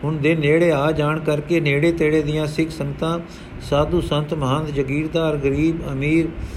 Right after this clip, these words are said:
ਉਮੜੇ ਆ ਰਹੇ ਹਨ। ਮਾਨੋ ਇੱਕ ਪੁਰਖ ਦਰਿਆ ਠਾਠਾਂ ਮਾਰਦਾ ਚੜੀ ਕਾ-,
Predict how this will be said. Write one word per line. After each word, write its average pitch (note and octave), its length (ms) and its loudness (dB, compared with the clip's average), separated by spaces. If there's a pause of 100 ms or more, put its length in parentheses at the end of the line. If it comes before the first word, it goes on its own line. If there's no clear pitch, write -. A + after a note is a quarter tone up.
(280)
ਉਮੜੇ E3 340 2
ਆ C#3 220 0
ਰਹੇ D3+ 200 2
ਹਨ। D3 260 -2 (480)
ਮਾਨੋ D3 320 0
ਇੱਕ D#3+ 140 2
ਪੁਰਖ E3+ 260 2
ਦਰਿਆ C#3+ 480 2
ਠਾਠਾਂ C#3 480 0
ਮਾਰਦਾ C#3+ 540 0 (520)
ਚੜੀ E3 260 6
ਕਾ-, D3+ 380 2